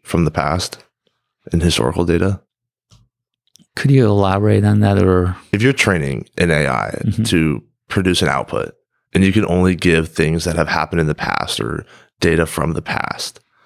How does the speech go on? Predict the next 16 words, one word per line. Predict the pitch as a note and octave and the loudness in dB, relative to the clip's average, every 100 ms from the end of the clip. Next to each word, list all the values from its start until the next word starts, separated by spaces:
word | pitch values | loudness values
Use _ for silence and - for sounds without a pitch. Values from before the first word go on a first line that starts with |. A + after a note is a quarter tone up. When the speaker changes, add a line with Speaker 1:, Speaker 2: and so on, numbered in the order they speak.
| _ _ _ _ _ _ _ _ | _ _ _ _ _ _ _ _
Speaker 1:
will | G2+ F#2+ G2 | -2 2 2
it | |
be | G2 F#2+ | 2 2
able | F#2 | 2
to | F#2 F2 | 0 0
extrapolate | D#2+ - E2 D#2 D#2 D2+ D2 | 0 0 0 0 0 0 0
to | D#2 | -4
create | - F2+ F2 D#2 - | -2 0 2 0 0
new | E2+ D#2+ D2+ - - - | 0 0 0 -6 -14 -6
ideas, | D#2 D#2+ E2 E2 D#2+ D#2 D#2 D#2 - _ _ _ _ - | -4 -4 -2 0 2 0 -2 -4 -10 _ _ _ _ -10
new | F2 F2 E2+ E2 D#2+ | -2 2 2 2 0
predictions | D#2 F#2 E2 E2+ - E2+ E2 | -2 -4 -2 -2 0 -2 0
that | E2+ - | -2 -2
haven't | - F2+ F2 C#2+ | -2 -4 -2 -4
happened | D#2+ E2 F2+ E2+ | -4 -4 -4 -4
before? | E2 - A1+ G1+ - | -6 -4 -4 -4 -8